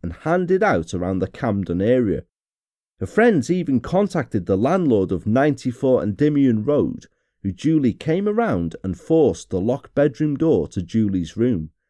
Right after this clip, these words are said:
thinking it unlikely, but perhaps Julie had, spur of the moment, upped and decided to head off somewhere. Her passport, clothes and belongings were all still in her room.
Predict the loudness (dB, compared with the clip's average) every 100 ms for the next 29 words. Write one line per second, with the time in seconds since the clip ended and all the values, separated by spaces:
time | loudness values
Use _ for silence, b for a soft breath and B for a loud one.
0 | _ _ -4 -2 -2 -2 -2 0 0 -2
1 | -2 -4 -4 -4 _ _ _ -10 -4 -2
2 | -2 -6 -4 0 2 0 -2 -4 -6 -6
3 | -14 0 2 4 2 0 0 0 0 -4
4 | -8 -2 -2 -2 _ -10 -8 -8 -4 -2
5 | -2 -4 -8 -8 -4 0 -2 -4 -6 -4
6 | -4 -6 -10 _ _ _ _ _ _ _
7 | _ _ _ _ _ _ _ _ -12 -8
8 | -8 -8 -8 0 0 0 -6 _ -2 2
9 | 2 2 -4 -8 -8 -4 0 0 0 -2
10 | -4 -6 -12 -20 _ _ -4 -2 -2 -6
11 | -8 -4 -2 -4 -6 -4 -4 -4